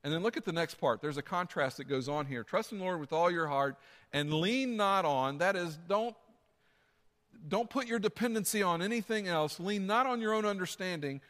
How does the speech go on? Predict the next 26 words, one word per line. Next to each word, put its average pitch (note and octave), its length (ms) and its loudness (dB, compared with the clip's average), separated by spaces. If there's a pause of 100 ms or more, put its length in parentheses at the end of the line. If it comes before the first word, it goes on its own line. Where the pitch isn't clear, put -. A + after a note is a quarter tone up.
(180)
Trust B3 300 0
in B3 100 -2
the A#3 100 2
Lord G3 240 2
with D#3+ 160 -2
all F3 160 4
your F#3+ 160 0
heart. E3 260 2
Flip G#3 200 -2
side, E3 340 2
lean G#3 220 -2
not G3 160 2
on, F#3 180 -2 (100)
lean G3 300 -4
not F3+ 300 -2
on D3 120 -2
your D3+ 140 -2
own F#3+ 160 -4
understanding. D#3+ 680 -6 (360)
That's E3 240 2
your A#3 160 -2
ability F#3 460 2
to D3 80 -2
figure D3+ 340 -6
things C#3 320 -8
out. A#2+ 240 -4